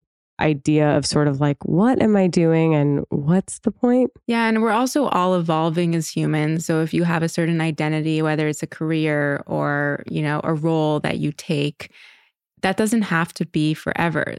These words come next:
Speaker 2: Those are temporary. You are able to shift. And that, that's something that I struggled with a lot of, like, having to be the founder and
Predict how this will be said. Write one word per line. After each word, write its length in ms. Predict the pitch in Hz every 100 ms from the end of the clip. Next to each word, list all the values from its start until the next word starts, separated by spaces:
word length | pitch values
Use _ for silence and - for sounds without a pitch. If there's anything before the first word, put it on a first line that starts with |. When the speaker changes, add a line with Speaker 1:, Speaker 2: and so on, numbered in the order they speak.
| -
Speaker 2:
Those 220 | 170 170
are 100 | 175
temporary. 760 | 170 - 170 175 151 - - -
You 320 | 98 170 165
are 180 | 170 - -
able 420 | 180 170 165 160
to 140 | - 165
shift. 480 | - 165 156 - -
And 100 | 165
that, 160 | 165
that's 220 | 170 175 180
something 300 | 175 160 156
that 100 | -
I 260 | - 160
struggled 440 | 156 - 151 151 151
with 160 | 156
a 60 | 156
lot 360 | 151 151 151 151
of, 120 | 151
like, 280 | 151 151 - - - - -
having 360 | 170 160 165
to 120 | 160
be 580 | 156 160 156 151 151 - -
the 80 |
founder 840 | 160 160 156 156 156 156 151 156 -
and 600 | 156 151 151 147 151